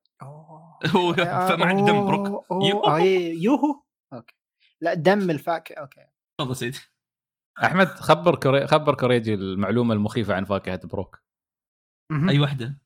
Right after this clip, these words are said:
Speaker 3: إنها أصلًا ما
Speaker 1: <laughs>
Speaker 3: تفاعلت.
Speaker 1: آه.
Speaker 2: إيه، كوريجي، أنت تعرف إن فاكهة بروك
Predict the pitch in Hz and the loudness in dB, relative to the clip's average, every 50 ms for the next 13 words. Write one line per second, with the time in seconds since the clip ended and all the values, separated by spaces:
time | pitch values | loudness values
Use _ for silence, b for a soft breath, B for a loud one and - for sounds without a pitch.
0 | _ _ _ _ _ _ _ _ 113 110 117 117 117 - 139 120 113 - 180 147 | _ _ _ _ _ _ _ _ 0 2 2 2 2 2 2 4 4 4 4 4
1 | 120 104 101 107 107 104 101 - - - - - - - - - - _ _ _ | 2 2 2 2 2 0 -2 -4 -10 -14 -14 -14 -14 -16 -16 -16 -16 _ _ _
2 | _ _ _ _ _ _ _ _ _ _ _ B B B B B B - 160 180 | _ _ _ _ _ _ _ _ _ _ _ B B B B B B -6 -4 0
3 | 170 165 208 - - - 143 - - 170 190 156 160 151 143 - 196 202 196 170 | 0 0 0 0 -2 -6 -4 -2 0 0 0 0 -2 -4 -4 -4 -4 -4 -4 -4
4 | - 143 135 139 151 139 143 131 - 117 139 139 139 - | -6 -8 -4 -4 -4 -4 -4 -6 -4 -4 -4 -4 -4 -6